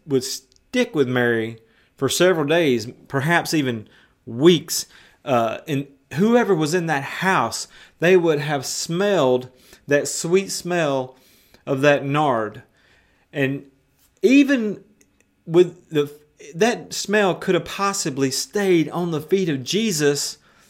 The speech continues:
when he was crucified in just a few days.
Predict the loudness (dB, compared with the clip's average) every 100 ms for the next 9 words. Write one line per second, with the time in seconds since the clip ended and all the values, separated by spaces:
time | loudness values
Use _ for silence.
0 | -20 _ -2 -2 2 2 2 2 0 -4
1 | -16 _ 0 0 2 0 2 4 2 0
2 | -6 -4 -4 -2 -4 -4 -4 0 2 2
3 | 0 -4 -8 -12